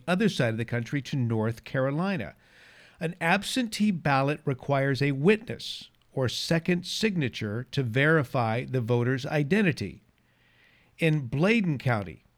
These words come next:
the same people were signing as witnesses for numerous absentee ballots, which is, of course, a telltale sign of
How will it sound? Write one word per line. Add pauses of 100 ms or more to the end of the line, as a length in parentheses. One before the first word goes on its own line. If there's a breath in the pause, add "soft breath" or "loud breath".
(180)
the
same
people (180)
were
signing
as
witnesses (160)
for
numerous (140)
absentee
ballots, (360 soft breath)
which
is,
of
course,
a
telltale
sign
of